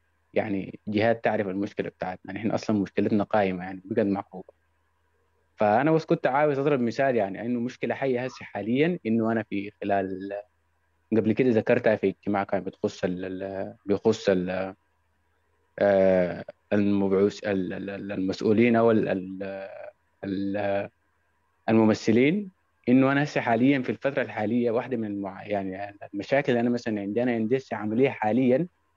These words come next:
إنه ال-، ال-، ال-، ال-، الكوست بتاعي يقارب ال اتنين، اتنين ألف يورو. دي مفترض إنه أنا أعملها يعني مفترض وزن، وزن ال-، ال-، ال-، ال-، ال-، الأربع شهور.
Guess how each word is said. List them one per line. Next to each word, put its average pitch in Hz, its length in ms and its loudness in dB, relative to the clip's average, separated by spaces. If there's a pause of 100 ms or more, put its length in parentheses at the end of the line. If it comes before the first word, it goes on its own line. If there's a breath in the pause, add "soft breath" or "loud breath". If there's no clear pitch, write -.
(300)
إنه 120 300 4
ال-، 98 200 -4
ال-، 104 220 -14
ال-، 107 200 -18
ال-، - 280 -12 (140)
الكوست 104 560 -2
بتاعي 135 380 4
يقارب 123 360 4
ال 110 260 0
اتنين، 120 440 -2 (180)
اتنين 113 200 0
ألف 110 240 -2
يورو. 101 320 -4 (1300)
دي 117 220 4
مفترض 117 460 0
إنه 117 200 0
أنا 117 100 -2
أعملها 131 600 -2 (220)
يعني 98 480 -6
مفترض 104 420 0
وزن، 104 540 2 (120)
وزن 98 240 -2
ال-، 95 220 -6
ال-، 104 200 -10
ال-، 107 160 -10 (640)
ال-، 107 260 6
ال-، - 200 0
الأربع 104 420 2
شهور. 110 300 -12